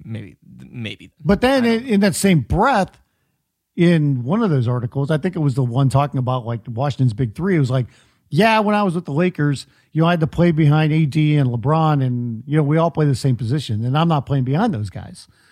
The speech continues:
Speaker 1: And they're on a, they're on a seven-game losing streak. Bradley Beal's missed the last four games.
Speaker 2: Right.
Speaker 1: That's also
Speaker 2: Mind you,
Speaker 1: another
Speaker 2: Kuzma could say that, but you can't tell me that they couldn't play LeBron, Kuz, and A D all at the same time.
Speaker 1: Oh,
Speaker 2: and
Speaker 1: yeah,
Speaker 2: it would
Speaker 1: you can.
Speaker 2: work great.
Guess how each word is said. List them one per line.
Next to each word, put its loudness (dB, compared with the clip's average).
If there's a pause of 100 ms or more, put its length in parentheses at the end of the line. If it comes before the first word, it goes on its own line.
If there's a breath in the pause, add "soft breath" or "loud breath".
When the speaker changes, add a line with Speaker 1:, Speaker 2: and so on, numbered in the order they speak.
Speaker 1:
And -14
they're -6
on -4
a, -8 (120)
they're -2
on 0
a -6
seven-game -4
losing -8
streak. -12
Bradley -6
Beal's -8
missed -12
the -20
last -14
four -20
games. -8
Speaker 2:
Right. -10 (360)
Speaker 1:
That's -8
also 6
Speaker 2:
Mind 4
you, 4
Speaker 1:
another -10 (300)
Speaker 2:
Kuzma -2
could -6
say 2
that, -2 (300)
but 0
you -2
can't -2
tell 0
me 2
that 0
they 0
couldn't 0
play -2
LeBron, 0
Kuz, 0 (300 soft breath)
and 0
A 4
D 2
all -2
at -2
the -6
same 2
time. -2 (360)
Speaker 1:
Oh, -2
Speaker 2:
and 4
Speaker 1:
yeah, 2
Speaker 2:
it 2
would 4
Speaker 1:
you -2
can. 4
Speaker 2:
work 0
great. 0